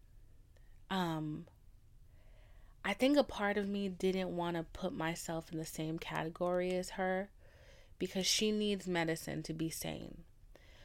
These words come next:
So I had those negative connotations, and I was thinking to myself,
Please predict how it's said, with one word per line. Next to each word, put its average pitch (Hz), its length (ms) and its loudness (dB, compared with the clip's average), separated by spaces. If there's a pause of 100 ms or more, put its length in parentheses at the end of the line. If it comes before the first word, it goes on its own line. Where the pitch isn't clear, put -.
(180)
So 202 160 4
I 208 140 10
had 208 520 6
those 170 580 4
negative 165 480 2
connotations, 160 1160 -6 (880)
and 185 160 4
I 175 460 4 (200)
was 185 260 2
thinking 190 440 0
to 185 140 -2
myself, 160 800 0